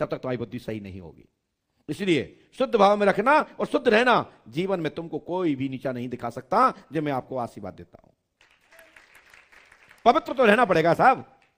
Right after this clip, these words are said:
हनुमान जी घर में बैठा लिए, इतना मत करना। गुरुजी ने कहा, "बैठना", पोंछा लगा लिया, उसी दिन कपड़े अच्छे कर लिए, जल छिड़क लिया, गंगा जल छिड़क लिया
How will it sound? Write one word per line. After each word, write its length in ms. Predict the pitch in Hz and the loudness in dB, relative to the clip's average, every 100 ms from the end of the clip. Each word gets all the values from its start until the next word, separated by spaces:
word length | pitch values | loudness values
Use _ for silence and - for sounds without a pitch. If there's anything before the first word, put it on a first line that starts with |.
| _ _ - | _ _ 0
हनुमान 300 | 202 254 269 | 4 4 4
जी 100 | 233 | 4
घर 140 | 220 | 6
में 80 | 269 | 8
बैठा 200 | 269 262 | 8 6
लिए, 360 | 277 262 277 _ _ _ _ _ _ _ _ _ _ _ - | 4 -2 -6 _ _ _ _ _ _ _ _ _ _ _ -10
इतना 260 | 214 277 | 2 4
मत 160 | 269 277 | 4 4
करना। 220 | 294 285 | 4 4
गुरुजी 260 | 247 262 262 | 2 0 0
ने 80 | 262 | 4
कहा, 180 | 262 | 6
"बैठना", 280 | 262 254 247 | 8 6 4
पोंछा 260 | 202 226 240 | 0 2 4
लगा 180 | 262 269 | 6 6
लिया, 240 | 277 269 | 8 6
उसी 180 | 240 240 | 6 0
दिन 120 | 240 | -4
कपड़े 240 | 214 233 | -2 0
अच्छे 180 | 247 262 | 0 0
कर 120 | 262 | -2
लिए, 460 | 262 285 269 - - | 0 4 4 2 -6
जल 180 | 151 247 | 2 2
छिड़क 220 | 233 247 | 4 0
लिया, 200 | 254 277 | 2 2
गंगा 240 | 254 233 254 | 4 4 4
जल 100 | 269 | 4
छिड़क 180 | 247 262 | 2 4
लिया 240 | 302 277 | 6 4